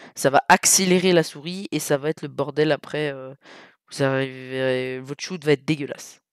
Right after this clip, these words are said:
Voilà. Euh, ensuite, dans Réglages, vous allez là.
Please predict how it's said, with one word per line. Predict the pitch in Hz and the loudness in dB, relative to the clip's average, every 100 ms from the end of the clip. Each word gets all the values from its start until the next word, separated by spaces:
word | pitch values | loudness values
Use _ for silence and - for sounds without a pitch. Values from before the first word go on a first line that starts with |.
| _ | _
Voilà. | - _ _ _ _ _ _ _ _ _ _ _ _ _ - - _ _ _ _ _ _ _ 139 | -20 _ _ _ _ _ _ _ _ _ _ _ _ _ -20 -20 _ _ _ _ _ _ _ -4
Euh, | 143 143 139 139 139 139 131 _ - | -2 0 0 -2 -2 -4 -6 _ -14
ensuite, | 165 190 175 | -12 -10 -6
dans | 180 | -2
Réglages, | 175 156 139 135 | -2 0 -2 -4
vous | 127 | -10
allez | 123 127 | -6 -2
là. | 156 185 | 0 0